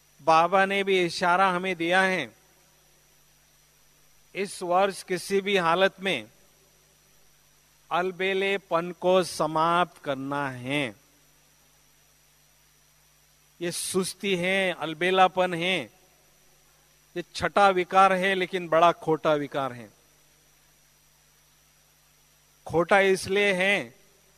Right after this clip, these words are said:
जो पांचों विकार हमारे से दूर भाग चुके हैं, उन्हें वो छठा और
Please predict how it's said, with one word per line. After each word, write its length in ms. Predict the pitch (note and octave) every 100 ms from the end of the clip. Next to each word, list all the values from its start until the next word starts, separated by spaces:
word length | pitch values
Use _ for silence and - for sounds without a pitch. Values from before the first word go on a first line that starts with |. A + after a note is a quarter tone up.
| _ _ _ -
जो 80 | F#3
पांचों 560 | - D#3 F3+ F3+ G3+
विकार 460 | F3+ F3 F3+ F3+ G3
हमारे 420 | F3 E3+ F#3 G3+
से 280 | F#3 - G3
दूर 440 | D3+ C3+ F3 G#3+ F3+ - -
भाग 300 | C3+ E3 G3 -
चुके 280 | F3 G#3+ G3+
हैं, 380 | F#3+ G3+ G3 A2 _ _ _ _ _ _ _ _ _ _ _ _ E3
उन्हें 380 | E3 E3 F3+
वो 240 | F3+ D#3 F3
छठा 440 | - D#3 C#3+ E3 E3 -
और 380 | D3+ E3 E3 D#3